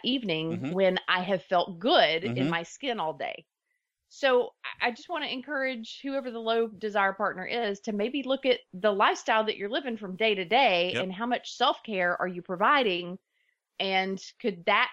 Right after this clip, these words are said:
Speaker 1: be where the, the problem lies?
Speaker 2: Right, 'cause that also then leads into the people that work from home.
Speaker 1: Mm, yeah, who
Speaker 2: You
Speaker 1: never
Speaker 2: know,
Speaker 1: have a reason
Speaker 2: they,
Speaker 1: to
Speaker 2: right. It's like,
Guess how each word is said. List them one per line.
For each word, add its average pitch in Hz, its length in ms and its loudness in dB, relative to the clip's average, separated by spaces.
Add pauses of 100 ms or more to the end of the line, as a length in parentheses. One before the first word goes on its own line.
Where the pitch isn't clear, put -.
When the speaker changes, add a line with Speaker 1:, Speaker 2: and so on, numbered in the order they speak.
Speaker 1:
be 180 160 -6
where 170 260 -2
the, 160 260 -8 (140)
the 165 80 -12
problem 160 440 -8
lies? - 520 -12 (100)
Speaker 2:
Right, 151 280 6
'cause 123 100 -4
that 135 140 6
also 147 280 4
then 123 220 -2
leads 120 240 -2
into 120 380 -2
the 107 100 -2
people 123 240 -4
that 110 120 0
work 127 220 0
from 98 180 -6
home. 113 400 -2 (1300)
Speaker 1:
Mm, 240 500 -4
yeah, 233 380 4
who 247 60 -2
Speaker 2:
You 269 40 2
Speaker 1:
never 214 240 4
Speaker 2:
know, - 0 -
Speaker 1:
have 220 140 0
a 208 80 -6
reason 202 440 -6
Speaker 2:
they, 196 60 -2
Speaker 1:
to 185 320 2
Speaker 2:
right. 143 380 10
It's 110 180 -4
like, 107 240 2